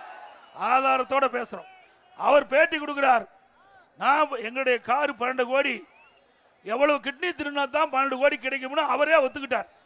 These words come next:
கிட்னி திருடுறத அவரே ஒத்துக்கிட்டார் தான் இந்த பேட்டியிலிருந்து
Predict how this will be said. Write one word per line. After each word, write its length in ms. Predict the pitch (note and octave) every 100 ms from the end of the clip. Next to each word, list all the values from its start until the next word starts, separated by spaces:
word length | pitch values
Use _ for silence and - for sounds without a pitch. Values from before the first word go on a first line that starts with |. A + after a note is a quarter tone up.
| _ _ _ _ _ _ _ _
கிட்னி 280 | G#3+ A3 D4
திருடுறத 560 | B3+ B3+ A3+ A3 C4+ - - _ -
அவரே 420 | G3+ C4 D4+ D4
ஒத்துக்கிட்டார் 480 | C#4+ D4+ C4+ C#4 C4
தான் 220 | E4 E4+ - -
இந்த 220 | C4+ D4
பேட்டியிலிருந்து 760 | - D4+ D#4+ D4 C#4 D4+ F4+